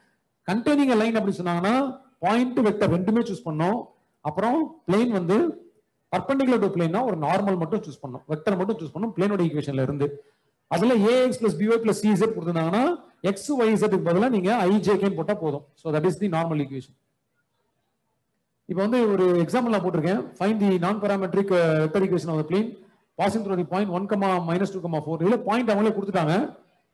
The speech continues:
So point கொடுத்துருக்காங்க. So it is not a problem. ரெண்டாவது வந்து perpendicular to the plane கொடுத்துருக்காங்க. இந்த plane கொடுத்துருக்காங்க இல்லையா, இந்த X, ஒய்,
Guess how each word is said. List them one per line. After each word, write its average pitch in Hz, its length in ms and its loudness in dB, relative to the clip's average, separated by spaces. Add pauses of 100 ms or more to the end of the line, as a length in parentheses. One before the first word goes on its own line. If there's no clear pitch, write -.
(460)
So 190 120 -2 (100)
point 262 260 0
கொடுத்துருக்காங்க. 214 520 0
So 214 100 0
it 185 80 0
is 156 100 -6
not 196 140 -2
a - 60 -10
problem. 170 300 0 (540)
ரெண்டாவது 233 320 2
வந்து 247 180 0
perpendicular 254 500 0
to 208 80 4
the 196 100 -2
plane 196 200 2
கொடுத்துருக்காங்க. 156 460 -4
இந்த 165 180 -2
plane 247 200 2
கொடுத்துருக்காங்க 175 380 0
இல்லையா, 165 200 0 (380)
இந்த 175 100 0 (140)
X, 196 240 -2 (240)
ஒய், 208 160 4